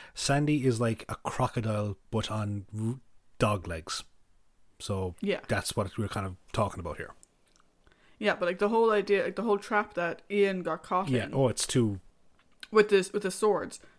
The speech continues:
Speaker 2: The whole point, 'cause, like, that's not a massive drop, do you know?
Speaker 1: No.
Speaker 2: It's not that big. Um, so the whole point was to drop him into that pit with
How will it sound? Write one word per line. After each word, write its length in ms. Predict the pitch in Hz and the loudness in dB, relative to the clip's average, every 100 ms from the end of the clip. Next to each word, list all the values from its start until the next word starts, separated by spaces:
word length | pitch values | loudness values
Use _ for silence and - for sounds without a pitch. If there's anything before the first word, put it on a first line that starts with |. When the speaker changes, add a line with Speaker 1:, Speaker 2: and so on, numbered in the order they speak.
| - | -6
Speaker 2:
The 80 | 196 | 2
whole 200 | 220 202 | 6 4
point, 720 | - - 269 226 - - - _ - - - - - - | 2 0 2 2 -4 -10 -20 _ -20 -20 -20 -20 -10 -2
'cause, 120 | 202 | 0
like, 220 | 196 - - - | 0 -4 -12 -4
that's 140 | 214 | 4
not 240 | 311 247 196 | 4 4 4
a 40 | |
massive 440 | 190 196 - 170 - | 2 2 -2 -10 -4
drop, 360 | 196 - - - - - | -2 -2 -4 -14 -16 -14
do 120 | - | -8
you 60 | 175 | -6
know? 140 | - 240 | -6 -4
Speaker 1:
No. 140 | 214 | -4
Speaker 2:
It's 100 | - | -2
not 100 | 277 | -2
that 140 | 226 - | -2 -4
big. 240 | - 180 - - _ - - - - - - - | -6 -8 -18 -20 _ -20 -20 -20 -20 -20 -14 -2
Um, 360 | 202 185 175 | 0 0 -2
so 100 | - 196 | -6 -2
the 80 | |
whole 160 | 214 208 | 2 2
point 300 | 202 247 240 | 2 0 0
was 120 | 196 | -4
to 100 | - | -6
drop 320 | 185 185 180 | -2 0 0
him 80 | 185 | -4
into 200 | 180 175 | -6 -4
that 240 | 170 - - | -6 -6 -6
pit 300 | 226 - - _ _ _ _ - _ | -4 -4 -6 _ _ _ _ -20 _
with 460 | 190 190 185 - | -6 -2 -2 -4